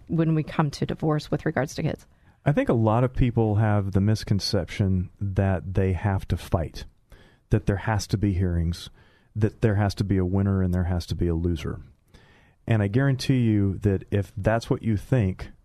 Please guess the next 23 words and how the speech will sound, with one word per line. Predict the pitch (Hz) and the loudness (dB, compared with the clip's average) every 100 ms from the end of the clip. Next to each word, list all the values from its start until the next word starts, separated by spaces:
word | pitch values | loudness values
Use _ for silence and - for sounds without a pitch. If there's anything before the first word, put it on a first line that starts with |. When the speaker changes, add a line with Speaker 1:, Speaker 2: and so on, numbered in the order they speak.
| - | -2
Speaker 2:
that's | 101 - | -2 -2
what | - - | -4 -2
will | 87 | -4
happen. | 95 85 69 78 - | -4 -4 -6 -8 -2
Speaker 1:
Mm. | 190 | 2
Speaker 2:
There | 104 | 2
will | 101 | 2
be | 104 | 0
a | 98 | 0
winner | 92 120 127 120 | 0 0 2 0
and | - 98 | 0 0
there'll | 92 | 0
be | 87 | 0
a | 92 | 0
loser, | 90 104 98 101 98 95 - - - | 0 0 0 0 -2 -4 -12 -18 -2
and | 101 | 0
there'll | 101 | 0
be | 139 147 | 0 -4
bad | 90 - 101 104 | -2 -2 0 0
blood | 98 95 87 | 0 0 0
from | - 87 | -2 0
then | 90 87 | 0 0
on. | 80 82 - | -2 -6 -14